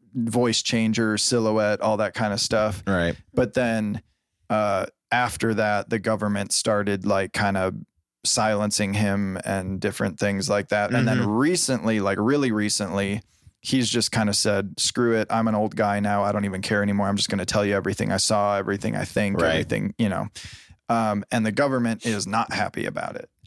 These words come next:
Speaker 2: So, so the story goes that, and I remember him saying this, that there were a bunch of different scientists there,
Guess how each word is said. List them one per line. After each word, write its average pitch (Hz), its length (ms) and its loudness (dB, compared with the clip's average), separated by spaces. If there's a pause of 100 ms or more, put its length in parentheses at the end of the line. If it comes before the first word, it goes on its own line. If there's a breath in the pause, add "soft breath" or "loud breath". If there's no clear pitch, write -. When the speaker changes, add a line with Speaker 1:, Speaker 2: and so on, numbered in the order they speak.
Speaker 2:
So, 147 540 2 (240)
so 147 160 2
the 127 100 -2
story 196 400 2
goes 87 800 0
that, 95 560 -2 (840)
and 95 300 0
I 95 40 2
remember 131 240 0
him 113 160 0
saying 92 320 0
this, 82 240 0
that 87 340 0 (880)
there 123 220 2
were 123 80 2
a 107 40 0
bunch 139 280 -2
of 120 100 -4
different 117 380 0
scientists 95 600 -2
there, 85 280 0